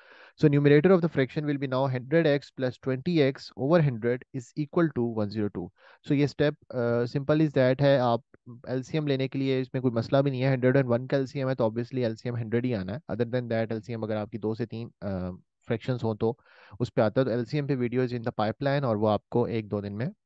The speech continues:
वीडियो वो भी मिल जाएगी कि how to calculate the L C M। तो उसमें मुख्तलिफ जो एलसीएम complicated problems of the L C M होंगे,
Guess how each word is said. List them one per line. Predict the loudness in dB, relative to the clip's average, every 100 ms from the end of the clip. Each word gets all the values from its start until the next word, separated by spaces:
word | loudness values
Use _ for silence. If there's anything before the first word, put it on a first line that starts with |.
| -2
वीडियो | 2 4 4
वो | 4
भी | 2
मिल | -2 -4
जाएगी | -4 -6 -6
कि | -2
how | 2 4
to | 2
calculate | -4 -4 -4 -4
the | -4 -6
L | -6
C | -8
M। | -8
तो |
उसमें | -8 -10
मुख्तलिफ | -10 -4 -4
जो | -4
एलसीएम | -6 -8 -10
complicated | -10 -8 -8 -6 -4 -4
problems | -4 -6 -6 -8
of | -6
the | -6
L | -6 -10
C |
M | -10
होंगे, | -10 -12